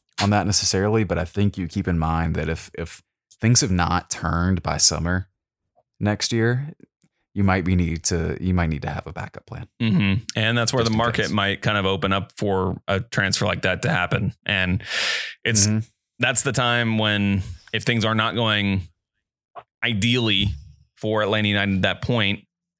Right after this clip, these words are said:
Speaker 2: sometimes it's hard to, to sell a D P during the summer because it's in the middle of your
Speaker 1: Mm-hmm.
Speaker 2: season and, you know, fans don't wanna see that. But I think that that could be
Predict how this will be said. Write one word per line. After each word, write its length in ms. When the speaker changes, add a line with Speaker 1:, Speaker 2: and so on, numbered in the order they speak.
Speaker 2:
sometimes 380
it's 80
hard 520
to, 520
to 160
sell 240
a 60
D 160
P 320
during 240
the 80
summer 320
because 480
it's 100
in 60
the 60
middle 200
of 80
your 80
Speaker 1:
Mm-hmm. 120
Speaker 2:
season 460
and, 300
you 60
know, 100
fans 400
don't 140
wanna 160
see 220
that. 340
But 480
I 80
think 300
that 340
that 200
could 140
be 500